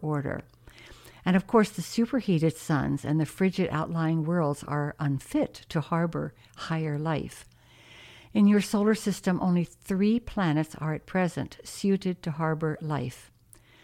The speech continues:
Urantia, in size, density, and location, is in many respects ideal for human habitation. The laws of physical energy behavior are basically universal,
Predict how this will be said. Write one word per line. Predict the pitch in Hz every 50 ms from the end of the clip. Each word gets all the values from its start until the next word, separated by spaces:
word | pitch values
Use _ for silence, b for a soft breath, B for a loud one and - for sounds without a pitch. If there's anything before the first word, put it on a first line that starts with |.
| B B B B B B
Urantia, | 165 156 160 175 202 226 233 - - 151 135 -
in | - 151 151 151
size, | - - 180 165 170 175 180 190 196 190 - - -
density, | 175 156 160 165 - 185 165 - 170 170 - -
and | - 156 156 156 156
location, | 156 151 - - 160 160 160 - - - - - 131 - _ b b b b b b b b b b
is | b 170 165 -
in | - - 165 160 156
many | 160 175 190 202 196
respects | 175 160 - - - - 139 - - - - - - - _ _ _ _ - -
ideal | 147 156 160 151 139 - 185 190 165 131 - - 160 - _ -
for | - 156
human | 147 - - - 190 175 160 147 127 131 135 147 - _
habitation. | - 151 143 147 131 - - 151 147 - - - - - - _ _ _ _ _ _ _ _ - b b b b b b b b b b b b b b
The | 175 180 165
laws | 160 165 170 190 233 277 311 302 - -
of | - 196 -
physical | - - 202 190 - 208 185 180 -
energy | - 165 175 180 170 - 170
behavior | 156 - 151 147 160 185 185 180 165 151 143 -
are | - 151
basically | 147 - - 190 214 202 - 233 208 - 196 190
universal, | 170 165 170 170 160 156 160 175 185 175 - - - - -